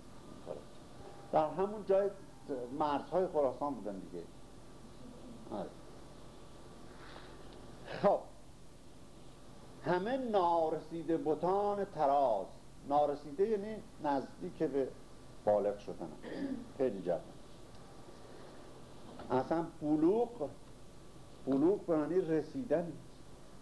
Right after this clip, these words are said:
بالغ یعنی رسیده. همه نارسیده بتان تراز، که بسرشتشان ایزد از شرم و ناز.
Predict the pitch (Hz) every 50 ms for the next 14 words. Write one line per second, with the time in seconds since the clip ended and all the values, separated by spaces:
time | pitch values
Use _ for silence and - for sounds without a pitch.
0 | - - - - - - - - - - - - - - - - - - - -
1 | - - - - - - - - - - - - - 123 127 135 135 131 131 135
2 | 151 180 208 208 - - - 139 139 139 143 151 160 165 139 143 151 135 135 -
3 | - 117 113 - 120 110 - - - - - - - - - - - - - -
4 | - - - - - - - - - - - - - - - - - - - -
5 | - - - - - - - - - - - - 156 160 175 220 226 208 196 180
6 | 165 156 147 147 139 - 151 151 135 151 143 131 143 139 143 165 170 180 180 180
7 | 170 165 - - 139 139 143 156 175 185 190 196 196 196 196 196 196 202 185 156
8 | - - 170 - - - - 214 233 226 226 - - - - 165 202 196 185 -
9 | - - - 190 180 185 - 180 180 185 180 175 - - - 160 151 143 127 -
10 | 170 170 165 175 165 160 - - - - 147 131 123 117 117 120 120 117 117 123
11 | 139 131 120 107 98 90